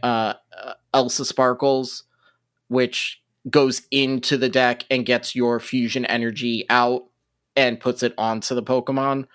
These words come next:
um, which is better than energy, like, energy retrieval cards that are, they only go for basic energy. Um, let's see, what else? Uh, deck,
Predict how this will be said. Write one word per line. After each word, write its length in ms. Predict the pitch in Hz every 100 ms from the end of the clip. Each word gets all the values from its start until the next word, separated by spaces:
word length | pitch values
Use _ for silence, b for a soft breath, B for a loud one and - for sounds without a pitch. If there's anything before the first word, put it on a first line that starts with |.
| b b b _
um, 380 | 120 117 107 101 -
which 220 | 127 123
is 140 | 123
better 320 | 110 120 113 117
than 460 | 120 117 113 113 - _ _ _ _ -
energy, 880 | 135 127 120 123 117 110 110 101 _ -
like, 300 | 117 - - _ _ _ _ _ -
energy 500 | 143 123 131 123 120
retrieval 720 | 117 120 131 117 120 113 113
cards 420 | - 110 107 -
that 140 | 117 107
are, 260 | 101 98 _ _ _ _
they 140 | - 120
only 140 | 117
go 140 | 110 107
for 160 | -
basic 440 | 101 98 113 - -
energy. 420 | - - - - b b b b b b b b -
Um, 640 | 113 104 95 92 95 95 - _ _ _ _ _ -
let's 140 | -
see, 180 | - -
what 200 | 92 95
else? 400 | 82 - - -
Uh, 320 | - 107 98
deck, 320 | 101 123 -